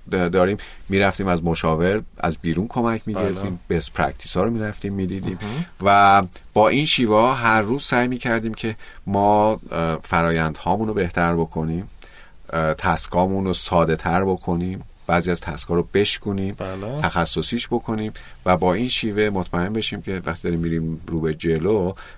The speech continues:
Speaker 1: می‌تونیم به راحتی، اه، سازمان رو روی ابجکتیوهای خودش پشتیبانی و حمایت بکنیم.
Speaker 2: ام، از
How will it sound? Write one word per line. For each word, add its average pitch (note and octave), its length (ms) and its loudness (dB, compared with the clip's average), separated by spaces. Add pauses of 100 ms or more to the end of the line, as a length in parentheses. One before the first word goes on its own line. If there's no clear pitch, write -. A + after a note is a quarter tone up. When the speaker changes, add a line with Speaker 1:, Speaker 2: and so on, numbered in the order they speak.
(140)
Speaker 1:
می‌تونیم F#2+ 420 -4
به F2+ 120 -4
راحتی، F2 800 -4 (240)
اه، C#2+ 80 -6 (560)
سازمان D#2+ 520 0
رو E2+ 300 0
روی D#2+ 160 -2
ابجکتیوهای D2 580 -6
خودش D#2+ 340 -4
پشتیبانی D2 540 -8
و - 20 -4
حمایت D2 340 -10
بکنیم. - 580 -8
Speaker 2:
ام، C3+ 200 -4
از D3+ 320 0